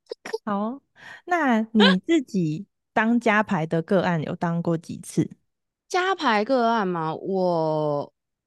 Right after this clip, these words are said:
Speaker 2: 我排列的次数应该三到五次，如果是我当个案的话，但当代表的话，大概，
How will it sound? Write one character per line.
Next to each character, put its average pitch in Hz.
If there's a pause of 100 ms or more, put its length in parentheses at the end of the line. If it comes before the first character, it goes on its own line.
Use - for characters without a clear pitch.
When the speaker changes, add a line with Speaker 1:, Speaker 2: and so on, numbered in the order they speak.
(120)
Speaker 2:
我 226
排 226
列 359
的 262
次 349
数 320
应 294
该 269
三 247
到 226
五 139
次， - (180)
如 262
果 285
是 226
我 170
当 156
个 175
案 156
的 117
话， 135
但 233 (300)
当 254
代 254
表 147
的 143
话， 160
大 175
概， 156